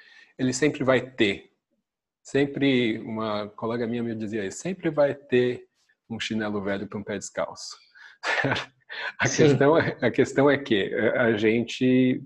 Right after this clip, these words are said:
Speaker 1: procura uma evolução. E se o mercado ao redor evolui,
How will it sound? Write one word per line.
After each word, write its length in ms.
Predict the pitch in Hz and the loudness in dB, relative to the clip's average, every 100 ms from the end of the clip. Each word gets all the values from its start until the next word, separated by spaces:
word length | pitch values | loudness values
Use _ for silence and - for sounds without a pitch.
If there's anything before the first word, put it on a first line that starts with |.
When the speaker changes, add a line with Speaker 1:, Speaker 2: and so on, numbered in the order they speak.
| - | -6
Speaker 1:
procura 480 | 127 117 - 131 131 | -6 -4 2 2 4
uma 260 | 131 127 | 2 2
evolução. 680 | 131 120 135 135 - 101 92 - _ - - - | 0 2 0 0 -2 -4 -4 -8 _ -20 -18 -2
E 100 | 120 | 0
se 240 | - - | 2 4
o 120 | 202 | 6
mercado 500 | 196 175 127 123 120 | 6 4 4 2 4
ao 140 | 113 110 | 4 4
redor 500 | 110 95 101 98 95 - _ _ | 2 0 2 2 0 -12 _ _
evolui, 720 | 110 104 95 123 151 101 92 | -4 -2 2 6 6 4 -2